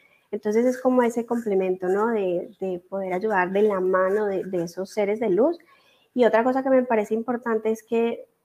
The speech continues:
como que la, todas las personas sepan que no se necesita tener un don especial para poder contactar a los ángeles, sino que son esos seres que Dios ha puesto al alcance de todos y no hay que hacer nada en especial para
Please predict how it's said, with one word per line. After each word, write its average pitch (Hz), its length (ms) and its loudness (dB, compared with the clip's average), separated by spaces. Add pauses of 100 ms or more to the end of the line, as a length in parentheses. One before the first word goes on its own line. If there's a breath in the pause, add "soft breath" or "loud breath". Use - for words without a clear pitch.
(240)
como 233 320 0
que 240 120 -6
la, 220 160 0
todas 226 240 4
las 294 120 0
personas 220 580 -2
sepan 247 340 -2
que 254 120 -2
no 208 140 2
se 220 140 -4
necesita 208 600 0
tener 208 320 0
un 214 240 0
don 226 200 4
especial 240 640 -4
para 196 220 -6
poder 185 240 -6
contactar 220 520 -6
a 180 60 -2
los 208 220 -6
ángeles, 208 500 -4 (360 loud breath)
sino 208 280 2
que 214 140 0
son 220 240 4
esos 214 320 -2
seres 196 300 -2
que 214 140 -6
Dios 180 200 -4
ha 170 60 -6
puesto - 420 -6
al 208 140 2
alcance 180 500 -2
de 208 120 0
todos 202 480 -2
y 220 140 2
no 190 160 2
hay 180 140 0
que 196 120 -4
hacer 202 260 0
nada 208 380 6
en 202 60 6
especial 185 560 -2
para 196 180 -4